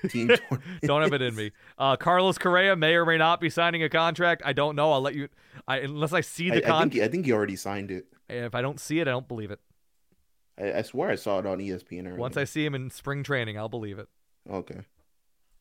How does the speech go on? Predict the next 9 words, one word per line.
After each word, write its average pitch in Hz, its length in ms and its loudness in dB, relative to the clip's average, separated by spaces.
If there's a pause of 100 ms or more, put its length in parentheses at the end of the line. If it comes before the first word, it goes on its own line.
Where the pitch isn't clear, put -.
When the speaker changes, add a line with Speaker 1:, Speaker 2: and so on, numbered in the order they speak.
(400)
Speaker 2:
<laughs> - 120 -8 (960)
But 110 160 -6
he 120 120 -4
might 143 220 0
be, 143 200 -2
he 127 100 -6
Speaker 1:
That's 139 80 -6
Speaker 2:
might, 147 140 -2
Speaker 1:
fair. 127 100 -16